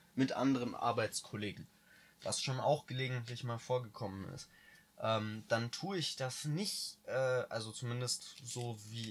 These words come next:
ich das bei mir selber, äh, einschätzen kann, ähm,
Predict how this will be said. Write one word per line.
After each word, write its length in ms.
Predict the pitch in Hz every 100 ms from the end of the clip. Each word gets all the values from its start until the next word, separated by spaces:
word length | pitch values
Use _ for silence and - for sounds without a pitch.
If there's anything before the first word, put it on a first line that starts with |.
| 110
ich 140 | -
das 180 | 117 -
bei 200 | - 110
mir 200 | 107 107
selber, 1000 | 98 107 117 113 110 107 - 98 95 -
äh, 40 | -
einschätzen 600 | 127 - 120 - 101 98
kann, 280 | 101 127 - - - - - -
ähm, 460 | - 110 110 113